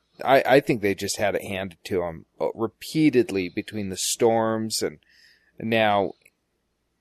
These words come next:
overzealous last-minute stupid shoppers, you know. I, I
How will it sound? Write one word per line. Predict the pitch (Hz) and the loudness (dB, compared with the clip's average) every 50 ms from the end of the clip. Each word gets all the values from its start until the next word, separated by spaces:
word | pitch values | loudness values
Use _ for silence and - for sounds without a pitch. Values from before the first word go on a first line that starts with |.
| _ _ _ _ _ _ _ - _ _ | _ _ _ _ _ _ _ -20 _ _
overzealous | 131 131 127 113 123 120 104 113 117 107 104 107 107 104 - - - - | 6 6 6 6 2 0 2 2 2 2 4 2 2 2 0 -2 -4 -4
last-minute | - 117 110 101 104 104 - - - 113 107 104 101 - | -4 -2 2 2 2 2 2 -2 -2 -4 -6 -6 -4 -4
stupid | - - - - 117 104 - 107 - | -4 -4 -2 -4 -4 -6 -6 -8 -6
shoppers, | - - 123 110 107 107 - - 101 101 98 98 98 - - | -2 0 2 2 2 0 -2 -2 -2 -2 -2 -2 -2 -4 -4
you | 117 110 | -4 -4
know. | 104 104 101 101 98 98 85 - - _ | -4 -2 -2 -2 -2 -4 -4 -8 -10 _
I, | - 104 110 117 107 - - | -4 0 0 0 0 0 -2
I | 104 113 117 110 | 0 0 0 0